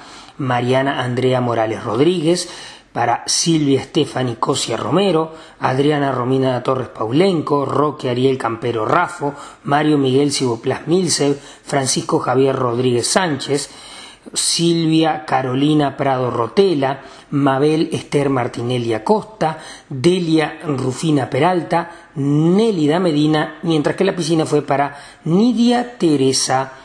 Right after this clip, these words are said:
González. En tanto, en Mercedes, los kits playeros fueron para Danielo Ramón Cairabú Rondino,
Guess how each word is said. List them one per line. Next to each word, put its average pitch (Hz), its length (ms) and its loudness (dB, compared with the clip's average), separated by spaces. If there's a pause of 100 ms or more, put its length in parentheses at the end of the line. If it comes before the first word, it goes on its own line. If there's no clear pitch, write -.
(160)
González. - 920 -2 (300)
En 117 180 -6
tanto, 135 640 -2
en 120 140 -10
Mercedes, 123 760 -2
los 107 140 -12
kits 127 200 -8
playeros 131 500 -4
fueron 135 340 -2
para - 560 -4
Danielo 147 420 2
Ramón 135 500 -2 (240)
Cairabú 131 540 2
Rondino, 131 560 0